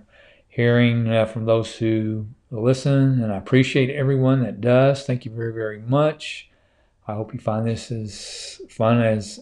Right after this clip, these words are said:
and as informative as, uh, I do. It's always kinda cool to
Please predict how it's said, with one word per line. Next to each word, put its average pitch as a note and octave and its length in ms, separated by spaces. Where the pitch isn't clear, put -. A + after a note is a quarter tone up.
and A2 220
as G#2 240
informative C3 920
as, A2 480
uh, G#2+ 380
I A2+ 160
do. C#3 260
It's C3+ 140
always B2 400
kinda B2+ 240
cool B2+ 440
to A2 360